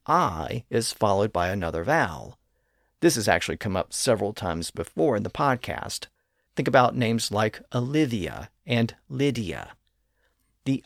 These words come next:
I A at the end was originally pronounced ia, so Olivia and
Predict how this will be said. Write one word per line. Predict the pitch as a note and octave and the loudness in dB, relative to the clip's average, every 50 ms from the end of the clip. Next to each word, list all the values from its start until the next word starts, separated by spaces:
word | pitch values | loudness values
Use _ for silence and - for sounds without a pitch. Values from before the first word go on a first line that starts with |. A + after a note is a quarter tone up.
| _ - | _ 0
I | - C#3 D#3 G3 G#3+ - - - | 2 2 2 2 0 0 0 0
A | C3+ B2+ A#2+ G#2+ G2+ | 2 2 4 2 2
at | F#2+ - - | 0 -2 -4
the | G#2+ G2+ - - | -8 -8 -6 -4
end | - D3 A2+ D#2+ D2+ C2+ D#2+ G2 - _ _ - | -2 0 0 -2 -2 -6 -10 -10 -12 _ _ -4
was | A2 A2+ - - | -4 -2 -2 -4
originally | C3 - D3+ D3 D3 F3+ - - - B2+ G#2 E2+ F#2 F#2 | -6 -6 -4 -4 -4 -4 -4 -4 -4 -4 -2 -2 -4 -4
pronounced | - - - F2 E2 D#2 D2+ - - - - - _ _ _ _ - | -6 -6 -4 -2 -2 -2 -2 -2 -4 -6 -8 -8 _ _ _ _ -6
ia, | - F3 F3 B2+ F#2 D#2 - - - _ _ _ _ _ _ _ _ _ _ _ - | -4 -2 -2 -2 -2 -4 -6 -12 -14 _ _ _ _ _ _ _ _ _ _ _ -6
so | - - C3+ B2 A#2 A2 - - | 0 6 8 8 8 6 2 0
Olivia | B2 B2 A#2 A#2+ C3 C3+ C3 A2+ A#2+ A#2 A2 G2 F#2+ F2 C#2 - - - _ _ _ - | 0 2 2 4 4 4 4 4 2 0 0 0 -2 -4 -4 -8 -12 -16 _ _ _ -4
and | - B2 A#2 A2 G#2 | 0 0 2 2 0